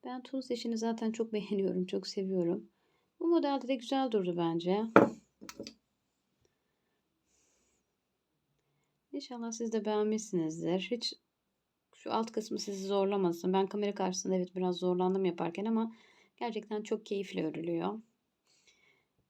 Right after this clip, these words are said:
Bitmiş hali böyle. Ben hazır yapılmışlar var diye şunu iplerini falan temizlemedim.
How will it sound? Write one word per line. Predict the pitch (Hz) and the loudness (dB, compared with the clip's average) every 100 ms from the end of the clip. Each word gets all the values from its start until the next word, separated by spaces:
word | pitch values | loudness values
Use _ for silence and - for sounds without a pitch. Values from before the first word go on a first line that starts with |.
| _ _ - | _ _ -16
Bitmiş | 226 220 190 | -12 -10 -8
hali | 196 185 185 185 | -4 -2 -2 -2
böyle. | 190 165 180 226 | -4 -2 -4 -2
Ben | - - - - - | -2 -2 -6 -12 -20
hazır | - 220 220 214 - - | -10 -2 -2 -2 -8 -6
yapılmışlar | 214 202 - 202 196 - 208 | -4 -4 -4 -6 -4 -4 -2
var | 196 196 | 0 0
diye | 190 | 0
şunu | 190 196 | -2 -4
iplerini | 185 196 190 | -4 -4 -6
falan | 202 190 190 | -2 0 0
temizlemedim. | 214 202 185 170 165 175 202 | -2 -4 0 -2 -2 -6 -8